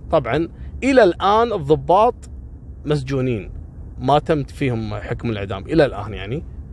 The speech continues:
ممكن يتم حكم فيهم إعدام، أنا ما أدري يعني ليش، لأن القضية صار لها فترة وهم للحين هم، آه، في السجن. أثناء ما كانوا في السجن القضية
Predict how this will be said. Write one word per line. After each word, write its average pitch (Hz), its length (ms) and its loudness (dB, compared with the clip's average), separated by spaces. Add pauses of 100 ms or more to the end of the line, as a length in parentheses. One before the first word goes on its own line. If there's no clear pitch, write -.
(280)
ممكن 135 380 0
يتم 110 380 -2
حكم 113 280 -6
فيهم 107 180 -4
إعدام، 117 320 -2 (200)
أنا 123 500 0
ما 139 300 0
أدري 104 200 -2
يعني 120 280 -4
ليش، 117 360 -4 (420)
لأن 113 140 -2
القضية 113 380 -2
صار 120 180 2
لها 110 140 -2
فترة 143 280 2
وهم 139 280 2
للحين 147 260 0
هم، 156 220 0 (440)
آه، 107 440 -2
في - 100 -4
السجن. 113 340 -4 (1300)
أثناء 156 420 4
ما 170 180 8
كانوا 226 320 4
في 147 120 -6
السجن 113 460 -6
القضية 127 880 -2